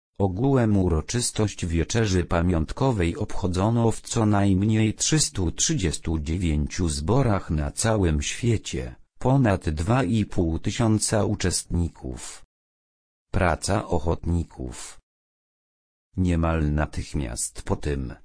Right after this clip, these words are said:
w kwietniu tysiąc osiemset dziewięćdziesiątego dziewiątego roku, pastor zapoczątkował zupełnie nową kampanię,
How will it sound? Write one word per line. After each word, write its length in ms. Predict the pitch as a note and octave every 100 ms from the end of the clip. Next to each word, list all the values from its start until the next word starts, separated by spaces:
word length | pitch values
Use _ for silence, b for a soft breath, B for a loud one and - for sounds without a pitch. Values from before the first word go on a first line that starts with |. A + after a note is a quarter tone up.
| _
w 160 | - -
kwietniu 600 | - C#3 C#3+ B2+ A#2 G#2+
tysiąc 640 | - D#3 D3+ C3+ A#2+ -
osiemset 720 | - A#2+ A2+ G2+ F#2 F#2 -
dziewięćdziesiątego 1200 | F2 A#2 B2 A2+ G#2 G#2 A2 G#2+ G2 E2 D#2 E2+
dziewiątego 760 | F#2 F2+ F2+ G2 - D#2+ E2+ D#2+
roku, 500 | F2+ - C2+ C2 - _ -
pastor 540 | A#2+ - - F#2+ E2
zapoczątkował 1200 | D#2 F2+ - B2 G#2 E2+ D#2 A#2 B2 A#2+ A2+ A2
zupełnie 720 | F2+ E2 D#2+ G#2+ A#2 A2 G#2 F2+
nową 500 | G#2+ C3+ C3+ C3 A2+
kampanię, 760 | F2 D#2 D2+ C2+ C2 A#1 A#1+